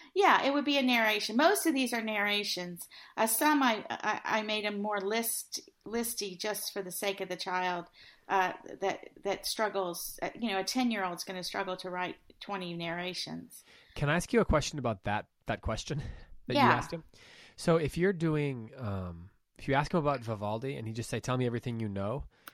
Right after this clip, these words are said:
Speaker 2: and then, uh, he's giving you the information and you feel like there's something that you, that, that you remember that he knows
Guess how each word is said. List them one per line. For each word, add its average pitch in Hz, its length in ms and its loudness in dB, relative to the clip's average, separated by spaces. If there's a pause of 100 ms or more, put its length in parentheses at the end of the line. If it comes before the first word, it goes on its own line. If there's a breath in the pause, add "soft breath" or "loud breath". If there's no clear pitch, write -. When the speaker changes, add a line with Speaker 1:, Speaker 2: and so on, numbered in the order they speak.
(160 loud breath)
Speaker 2:
and 117 220 -6
then, 107 480 -8 (520)
uh, 101 200 -8
he's 127 280 -8
giving 113 260 -4
you 113 80 -6
the 107 120 -6
information 104 680 -12 (460)
and 107 180 -6
you 110 140 -4
feel 113 260 -4
like 101 460 -6
there's 113 200 -8
something 101 500 -12 (260)
that 110 140 -10
you, 113 220 -8 (100)
that, 117 220 -6
that 120 200 -6
you 123 140 -6
remember 120 500 -2
that 117 180 -4
he 110 200 -8
knows 101 580 -6